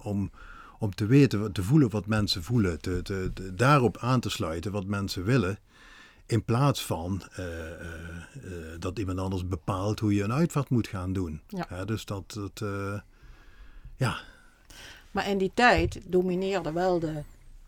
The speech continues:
Speaker 2: nou ja, misschien moet ik het domineren niet noemen, maar ja, zo voel ik het eigenlijk wel. De, de gezettelde uitvaartondernemers, eh, als ik bij ons kijk,
Speaker 1: Ja.
Speaker 2: eh, ze gingen altijd naar dezelfde
Speaker 1: Ja.
Speaker 2: trouwens. Dat doen er nog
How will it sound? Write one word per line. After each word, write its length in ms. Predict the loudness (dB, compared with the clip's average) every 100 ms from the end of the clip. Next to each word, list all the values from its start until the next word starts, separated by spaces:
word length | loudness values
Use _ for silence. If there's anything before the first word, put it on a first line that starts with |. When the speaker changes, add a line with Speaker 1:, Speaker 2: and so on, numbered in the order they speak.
| -20 -20 -20 -20 -16
Speaker 2:
nou 160 | -10 -8
ja, 140 | -6
misschien 280 | -8 -8 -8
moet 180 | -8 -8
ik 80 | -10
het 120 | -6
domineren 580 | -4 -2 -4 -4 -4 -4
niet 140 | -4
noemen, 300 | -4 -6 -6
maar 100 | -6
ja, 160 | -6 -6
zo 180 | -6
voel 220 | -6 0 0
ik 120 | 0
het 100 | -2
eigenlijk 400 | 0 2 0 0
wel. 440 | 2 4 2 0 -8 -14 -16 -18 -20 -20 _
De, 380 | 0 2 2 0
de 280 | -2 -2 -4
gezettelde 840 | -6 -4 4 4 6 4 4 2 -4 _
uitvaartondernemers, 1200 | 0 2 2 -2 0 -2 -2 -2 -4 -6 -8 -6
eh, 320 | -4 -4 -8 -12 -18 _ _ _ -10
als 180 | -8 -8
ik 80 | -8
bij 180 | -2 0
ons 240 | 0 -4
kijk, 340 | 0 2 2 2
Speaker 1:
Ja. 160 | 2 0 -14 -20 _
Speaker 2:
eh, 140 | -6 -6 -6
ze 100 | -6
gingen 260 | -2 -2 0
altijd 340 | 2 2 2
naar 100 | 0
dezelfde 480 | 0 2 2 2 -2
Speaker 1:
Ja. 60 | -4
Speaker 2:
trouwens. 480 | 0 0 0 -4 -6
Dat 160 | -4 -2
doen 140 | -2
er 80 | -2
nog 200 | -4